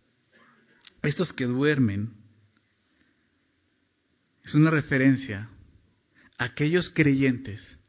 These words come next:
que ya han muerto, que han fallecido en Cristo, conociendo al Señor. A eso hace referencia, pero antes de llegar ahí,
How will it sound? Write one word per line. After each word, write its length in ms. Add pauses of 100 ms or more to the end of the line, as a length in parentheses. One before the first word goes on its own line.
(640)
que 160
ya 180
han 180
muerto, 440
que 100
han 120
fallecido 720 (500)
en 100
Cristo, 420 (240)
conociendo 460
al 80
Señor. 340 (2000)
A 80
eso 180
hace 200
referencia, 540
pero 120
antes 220
de 80
llegar 300
ahí, 260